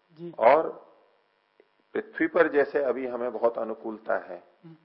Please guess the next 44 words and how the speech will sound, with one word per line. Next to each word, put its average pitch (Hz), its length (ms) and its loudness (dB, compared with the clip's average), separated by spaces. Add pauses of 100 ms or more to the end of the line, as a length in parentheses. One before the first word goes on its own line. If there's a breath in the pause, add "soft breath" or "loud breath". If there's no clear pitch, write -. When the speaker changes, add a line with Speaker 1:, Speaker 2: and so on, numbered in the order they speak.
Speaker 2:
हम 110 120 -6
निर्बाध 113 500 4
रूप 120 200 -4
से - 180 -6
अपनी 123 280 -4
साधना 120 400 -2
कर 143 200 -6
सकते - 320 -14
हैं, 113 160 -20
बाधा 110 240 0
Speaker 1:
हम्म। 123 120 2
Speaker 2:
अभी 123 120 -8
भी 131 140 -10
नहीं 139 200 -14
है 131 120 -10
हमारे 110 260 -10
को, - 180 -20 (360)
बहुत 123 200 0
अच्छी 135 260 -6
स्थिति 117 340 -16
है। 110 120 -14 (260)
Speaker 1:
जी। 156 160 -6 (880)
Speaker 2:
कहीं 120 220 -4
खराब 139 400 8
है 147 120 0
वो 143 140 2
अलग 135 280 -2
बात 123 280 -6
है, - 100 -18 (760)
लेकिन 170 340 -6 (400)
जो 107 140 -2
इच्छुक 123 400 -8
हैं 151 100 -2
उनको 139 460 -2
अनुकूलता 117 640 -4
से 110 200 -8
भोजन 104 340 -4
आदि 101 240 -6
भी 104 140 -10
मिल 104 200 -10
जाता 101 340 -6 (100)
है, 95 260 -8
भवन, 98 500 -10
साधन 98 560 -6